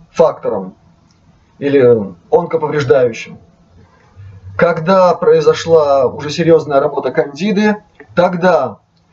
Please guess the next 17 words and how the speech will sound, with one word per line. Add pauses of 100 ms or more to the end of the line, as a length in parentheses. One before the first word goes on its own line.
(420)
трихомонады,
которые
есть
в
организме
любого
человека,
причём
они
есть
и
во
рту, (1500)
и
в
брюшной
полости,